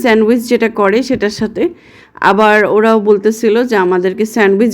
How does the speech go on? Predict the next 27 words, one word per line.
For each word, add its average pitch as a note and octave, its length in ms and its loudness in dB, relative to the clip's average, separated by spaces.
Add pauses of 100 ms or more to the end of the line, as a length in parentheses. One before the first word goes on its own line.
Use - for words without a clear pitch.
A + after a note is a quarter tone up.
বানাই F3+ 240 2
দিতে। A3+ 180 -2
তো D4 40 -2 (100)
স্যান্ডউইচ A3 360 2 (100)
বানালে G3+ 280 2 (100)
তো A3 60 -2 (100)
চিজ A3 200 0 (160)
লাগে, F3 220 0 (360)
তো - 40 -16 (100)
ওই A#3 60 4 (120)
দোকানে A3 380 0
আমি A3 100 0 (100)
মোজারেলা G#3 520 0
চিজটা G#3+ 340 -6 (100)
পাইনি, G3 340 2 (580)
সেজন্য F#3+ 280 -2
আমি G3 160 2
আলমারির F#3+ 420 0
চিজটা, G#3 260 -6 (120)
এত G3+ 100 -4 (260)
দাম B3 180 2 (140)
বেড়ে A#3+ 240 4
গেছে A#3+ 200 -2 (120)
জিনিসপত্রের A#3 800 -2
যে G#3+ 140 -4
কী G#3 80 -2 (100)
বলবো। G3 240 0